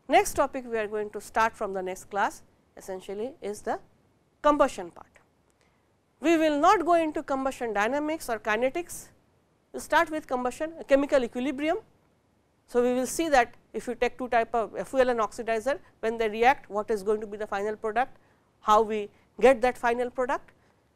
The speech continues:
we con-, because we consider equilibrium chemistry. Secondly, once we have the final product, how do we get the temperature? These are the two things that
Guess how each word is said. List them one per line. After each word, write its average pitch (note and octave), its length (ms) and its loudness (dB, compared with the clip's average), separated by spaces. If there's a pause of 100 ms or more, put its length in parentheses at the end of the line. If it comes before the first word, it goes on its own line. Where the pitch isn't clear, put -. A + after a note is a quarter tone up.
(380)
we G3 80 -4
con-, G3+ 280 0 (140)
because A3 260 2
we A3+ 80 -2
consider A#3 400 0
equilibrium A#3+ 580 -2
chemistry. A#3+ 460 -6 (960)
Secondly, D4+ 520 2 (640)
once D#4+ 240 6
we D4+ 80 -2
have A#3+ 160 -4
the A3 80 -6
final G3+ 300 -6
product, G#3 400 -4 (300)
how C#4+ 180 2
do C4 80 0
we B3+ 100 -4
get A3 220 -8
the C4+ 80 -6
temperature? E3+ 520 -12 (1000)
These D4+ 180 -4
are B3+ 100 2
the A3+ 140 -6
two A3 200 -10
things D4+ 280 -8
that B3 160 -4